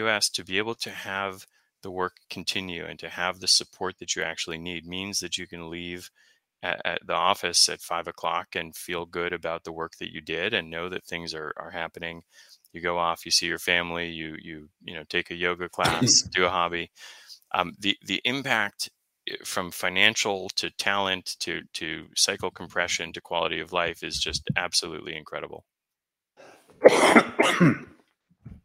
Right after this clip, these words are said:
Speaker 1: Well, I'm, I'm, I'm, uh, pausing for Jim, who's get, is having a cough, but, um,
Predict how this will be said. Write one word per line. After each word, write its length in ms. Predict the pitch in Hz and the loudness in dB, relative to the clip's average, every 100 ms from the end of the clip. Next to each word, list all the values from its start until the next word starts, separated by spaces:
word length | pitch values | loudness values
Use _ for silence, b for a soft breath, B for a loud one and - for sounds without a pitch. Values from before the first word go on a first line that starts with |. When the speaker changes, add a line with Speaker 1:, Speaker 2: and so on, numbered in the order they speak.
| _ - _ B B B - _ _ _ _ | _ -20 _ B B B -20 _ _ _ _
Speaker 1:
Well, 120 | 80 | -6
I'm, 200 | 76 76 | -6 -8
I'm, 380 | - 85 80 78 - | -12 -12 -12 -14 -10
I'm, 280 | 90 82 80 | -8 -8 -6
uh, 260 | 78 78 76 - _ - - - | -4 -4 -6 -10 _ -20 -20 4
pausing 360 | 98 98 95 | 6 6 2
for 140 | - 92 | 0 -2
Jim, 360 | 92 95 85 | 4 4 4
who's 240 | 82 85 - | -2 -4 4
get, 280 | 95 - - | 6 6 0
is 140 | 90 | -2
having 260 | 87 85 85 | -2 -2 -4
a 60 | |
cough, 280 | - 95 - | 4 4 4
but, 120 | 95 B B B B | 0 B B B B
um, 220 | 95 95 | 6 8